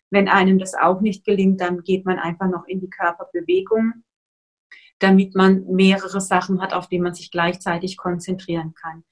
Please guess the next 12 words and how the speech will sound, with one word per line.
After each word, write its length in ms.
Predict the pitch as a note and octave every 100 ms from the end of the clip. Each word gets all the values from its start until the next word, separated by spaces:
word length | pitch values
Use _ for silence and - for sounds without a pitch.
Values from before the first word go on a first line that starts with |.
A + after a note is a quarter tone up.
| _ _ -
Also 240 | F#3 F3+
den 200 | F3+ F3+
Körper 520 | - F3+ F#3+ A3 A#3 -
von 180 | G3
den 180 | F3+ F3
Fußspitzen 760 | - G#3 G#3 - A3 A3 - G3
bis 220 | F#3+ -
zum 120 | F#3+
obersten 440 | F#3 F#3+ F#3+ F#3+ F#3+
Scheitel 440 | - E3+ E3+ F#3
zu 200 | - F3
spüren, 920 | F3 - _ F#3+ F#3+ G#3 C4 C4 D4